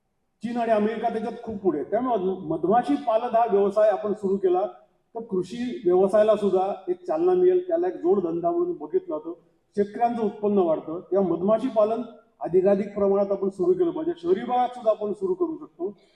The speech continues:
त्यामुळे मला असं वाटतं की या चार योजना आपण, अ,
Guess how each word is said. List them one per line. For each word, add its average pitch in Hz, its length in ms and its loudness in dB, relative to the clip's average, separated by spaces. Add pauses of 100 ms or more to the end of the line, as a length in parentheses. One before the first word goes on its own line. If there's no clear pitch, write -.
(220)
त्यामुळे 202 200 0
मला 208 120 2
असं 208 160 0
वाटतं 208 240 -2
की 202 60 -6
या 214 60 0
चार 214 300 0
योजना 202 500 2 (440)
आपण, 190 340 0
अ, 185 160 0